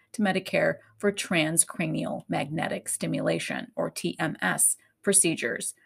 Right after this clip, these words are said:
that were not performed, or routinely administered T M S treatments unnecessarily and absent a valid medical purpose, and improperly billed Medicare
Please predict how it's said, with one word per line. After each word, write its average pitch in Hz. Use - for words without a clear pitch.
that 196
were 214
not 165
performed, -
or 180
routinely 165
administered 165
T -
M 147
S 156
treatments -
unnecessarily 165
and 208
absent 170
a 202
valid 156
medical -
purpose, 202
and 180
improperly 185
billed 156
Medicare 165